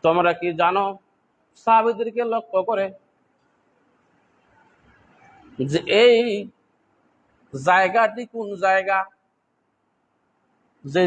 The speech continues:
জায়গায় আমি বসে আছি, একটা ঘোড়ার উপরে বসা, তোমরা কি জানো এটা কোন জায়গা?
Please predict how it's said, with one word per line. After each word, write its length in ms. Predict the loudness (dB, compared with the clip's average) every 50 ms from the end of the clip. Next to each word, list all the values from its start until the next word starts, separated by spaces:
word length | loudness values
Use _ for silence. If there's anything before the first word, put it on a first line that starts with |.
| 4 4
জায়গায় 300 | 4 4 4 4 2 2 0
আমি 140 | -2 -6 -12 -14 -18 _ _ -10 -4
বসে 240 | -4 -4 -4 -4 -6 -6 -6
আছি, 200 | -6 -8 -16 -20 -20 -20 _ _ _ _ _ _ _ _ _ _ _ _ _ _ _ _ _ _ _ -6
একটা 280 | -6 -6 -4 -4 -4 -4 -2 -2
ঘোড়ার 300 | -2 0 2 2 2 0 -2 -6
উপরে 260 | -10 -12 -12 -12 -12 -12 -14
বসা, 240 | -16 -14 -14 -14 -14 -16 _ _ _ _ _ _ _ _ _ _ _ _ _ _ _ _ _ _ _ _ _ _ _ _ _ _ _ _ _ _ _ _ _ _ _ -4
তোমরা 260 | -2 0 0 0 0 0 -2
কি 80 | -4 -4 -2
জানো 160 | 0 0 0 -2 -4 -4
এটা 160 | -4 -6 -6 -6 -6
কোন 120 | -12 -8 -4 0 2
জায়গা? 300 | 2 2 2 0 0